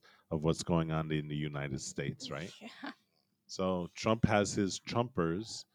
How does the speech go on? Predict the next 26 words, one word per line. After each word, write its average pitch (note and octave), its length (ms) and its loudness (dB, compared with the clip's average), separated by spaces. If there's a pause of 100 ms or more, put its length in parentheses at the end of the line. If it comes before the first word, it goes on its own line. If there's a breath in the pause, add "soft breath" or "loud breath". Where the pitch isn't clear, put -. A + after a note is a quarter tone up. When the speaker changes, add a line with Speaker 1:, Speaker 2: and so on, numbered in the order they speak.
(720)
Speaker 1:
Palps A2 420 4
has F#2 240 4
his F2+ 320 0
Palpers, G#2 840 0 (540 loud breath)
right? E2+ 240 -2 (320)
So G#2 200 0
maybe A#2 720 0
what G2 200 0
he G#2 140 -2
did A2+ 240 2
was G#2 180 2
he A2+ 160 -2
installed B2+ 600 -2
the G#2+ 80 0
lackey G2+ 600 -2
there D#2+ 420 -2 (640)
to A#2 200 -8
ensure A#2 560 0
that G2+ 240 2 (100)
everything G#2+ 540 0
that F#2 140 -2
he G#2+ 200 -4
wants G2 380 -4
done F2+ 500 -2
gets E2+ 340 -4
done. C#2 220 -8